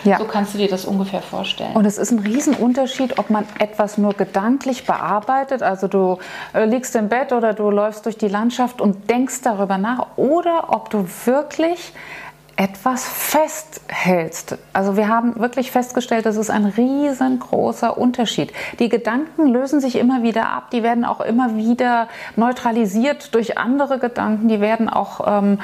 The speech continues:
Speaker 1: weggetragen, aber ein geschriebener Satz, der bleibt und der kann
Speaker 2: Mhm.
Speaker 1: erst dann auch seine Wirkung so richtig entfalten. Das klingt sehr esoterisch, ist es aber gar nicht.
Speaker 2: Es ist reine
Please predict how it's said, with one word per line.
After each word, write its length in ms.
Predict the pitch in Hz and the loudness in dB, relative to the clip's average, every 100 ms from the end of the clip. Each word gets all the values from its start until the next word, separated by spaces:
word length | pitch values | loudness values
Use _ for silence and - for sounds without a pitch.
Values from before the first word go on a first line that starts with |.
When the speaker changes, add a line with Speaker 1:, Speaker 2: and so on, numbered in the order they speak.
| - - - | -6 -12 -2
Speaker 1:
weggetragen, 880 | - - 269 - 202 208 226 220 220 - - | 0 2 0 -2 0 2 2 0 -4 -6 -8
aber 360 | - 190 190 - - | -4 0 2 0 0
ein 280 | - 185 - | -2 -2 -2
geschriebener 720 | 185 - - 294 370 330 247 | -2 -2 2 2 2 2 0
Satz, 520 | 208 214 214 - - - - | 0 -2 -4 -10 -14 -18 -4
der 100 | 180 | -4
bleibt 540 | 175 185 185 247 302 247 | 0 0 2 0 0 -2
und 120 | 202 | 0
der 100 | 202 | 0
kann 480 | 180 180 240 247 160 | 0 2 2 2 -2
Speaker 2:
Mhm. 60 | 185 | -2
Speaker 1:
erst 280 | 190 - | -2 -2
dann 260 | 196 214 240 | -2 2 0
auch 100 | 190 | 0
seine 340 | - 190 180 180 | -4 -4 -2 2
Wirkung 340 | 226 233 214 | 2 2 0
so 120 | 196 | 2
richtig 400 | 185 214 - 220 | 0 -2 -2 -2
entfalten. 480 | 208 - - 190 185 | -2 -2 0 0 0
Das 120 | 180 | 0
klingt 280 | - 247 254 | 2 2 2
sehr 160 | - - | 0 2
esoterisch, 560 | 190 190 214 214 208 | 0 2 0 0 0
ist 180 | - 190 | 0 -2
es 120 | 185 | -2
aber 220 | 185 143 | 0 0
gar 200 | 143 147 - | 0 -2 0
nicht. 140 | - 226 208 190 | -2 0 -2 -2
Speaker 2:
Es 80 | |
ist 260 | 196 190 - | -4 -6 0
reine 460 | 185 196 202 196 | 2 4 4 4